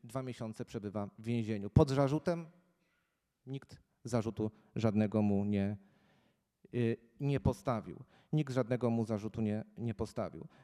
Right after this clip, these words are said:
Y, wychodzi z więzienia, próbuje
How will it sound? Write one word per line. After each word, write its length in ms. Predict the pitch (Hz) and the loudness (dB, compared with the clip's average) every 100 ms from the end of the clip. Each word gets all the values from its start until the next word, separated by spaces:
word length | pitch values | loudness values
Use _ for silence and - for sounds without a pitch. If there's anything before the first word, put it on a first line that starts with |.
| _ _ - | _ _ -4
Y, 320 | 139 147 151 - | 0 0 -2 -4
wychodzi 560 | 165 196 208 139 120 117 - _ _ - | -6 -2 -2 -2 -4 -8 -14 _ _ -16
z 120 | 127 | -8
więzienia, 640 | 135 127 147 180 180 170 - - _ _ _ _ _ _ _ _ _ _ _ _ - | -6 -6 -4 -4 -4 -6 -10 -20 _ _ _ _ _ _ _ _ _ _ _ _ 4
próbuje 520 | 165 139 143 127 | 6 8 6 4